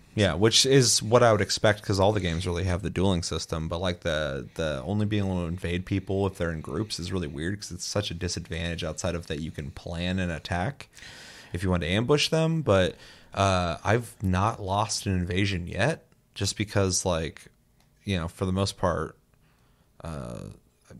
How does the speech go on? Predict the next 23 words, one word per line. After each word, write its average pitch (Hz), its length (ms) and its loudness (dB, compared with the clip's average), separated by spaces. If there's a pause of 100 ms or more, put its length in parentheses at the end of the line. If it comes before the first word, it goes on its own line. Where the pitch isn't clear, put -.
(240)
my 95 180 -4
stamina 87 480 -2
is 90 80 -4
pretty 85 220 -6
good, 82 200 -4
so 85 140 -2
I, 82 300 -4
I 87 40 -4
outperform 92 840 2
them 92 140 2
a 92 60 2
lot 90 140 2
of 87 100 -2
times, 85 360 -2
but 87 300 0 (280)
also, 95 320 2
you 98 160 4
know, 95 100 0
like, 87 180 -4
Sarah 95 340 0
will 90 100 0
be 82 160 -2
there, 73 300 -2